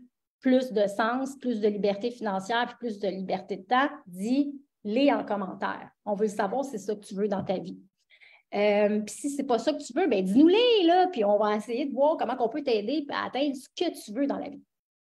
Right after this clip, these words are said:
Donc, on revient à l'anxiété de performance.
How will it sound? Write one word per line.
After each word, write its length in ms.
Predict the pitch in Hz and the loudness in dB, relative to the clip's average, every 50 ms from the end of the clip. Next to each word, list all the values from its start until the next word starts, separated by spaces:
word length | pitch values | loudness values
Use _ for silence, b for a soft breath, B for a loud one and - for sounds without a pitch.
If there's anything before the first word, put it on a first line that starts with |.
| _ _ _ _ _ _ - | _ _ _ _ _ _ -6
Donc, 480 | 214 240 330 370 392 415 381 - - - b b b b b b b b _ | 0 2 4 4 4 2 0 -4 -8 -14 b b b b b b b b _
on 200 | - 311 320 285 | 4 4 6 6
revient 200 | 285 302 381 440 415 | 6 4 4 4 4
à 100 | 285 254 | 4 4
l'anxiété 400 | 254 247 247 - 269 247 262 339 | 4 2 0 0 0 0 0 -2
de 60 | - | -2
performance. 580 | - 254 233 233 - - 202 - 196 175 - | 0 -2 -2 -2 -4 -8 -8 -8 -8 -12 -16